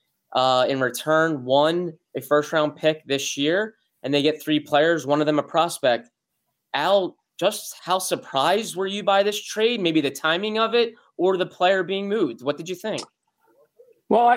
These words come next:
Speaker 2: if you want to be surprised at all, it would be the timing, I guess, during the Stanley Cup Finals. Is most leagues don't like this <laughs> stuff to happen, although it's happened in every league anymore. It doesn't seem to matter. Um, but I'm not surprised by Provorov being moved.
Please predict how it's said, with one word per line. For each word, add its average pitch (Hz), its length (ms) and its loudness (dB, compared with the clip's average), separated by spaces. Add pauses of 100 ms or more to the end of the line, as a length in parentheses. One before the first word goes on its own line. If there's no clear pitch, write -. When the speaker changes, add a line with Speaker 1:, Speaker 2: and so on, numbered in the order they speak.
(100)
Speaker 2:
if 185 100 -6
you 226 120 0
want 240 160 4
to 190 40 -6
be 208 100 -2
surprised 170 680 2
at 143 80 -2
all, 135 500 0 (160)
it 143 140 -6
would 139 160 -4
be 139 140 -8
the 120 100 -12
timing, 135 560 -6
I 107 140 -12
guess, 110 360 -10
during 127 220 -6
the 117 80 -14
Stanley 123 380 -8
Cup - 280 -12
Finals. 117 560 -6
Is - 300 -18 (340)
most 147 260 -6
leagues 139 240 0
don't 135 220 0
like 127 200 0
this 226 180 0
<laughs> - 60 -10
stuff 214 200 0
to 220 80 2
happen, 220 500 -2 (220)
although 165 240 4
it's 156 100 -2
happened 156 300 -2
in 147 60 -2
every 139 180 -4
league 135 220 -4
anymore. 110 460 -10
It 113 80 -14
doesn't 123 260 -8
seem 123 240 -8
to 117 60 -4
matter. 117 460 0 (420)
Um, 147 480 2
but 180 140 2
I'm 196 100 0
not 240 220 2
surprised 156 420 2
by 139 140 -2
Provorov 131 640 0 (180)
being 131 300 -4
moved. 127 340 -4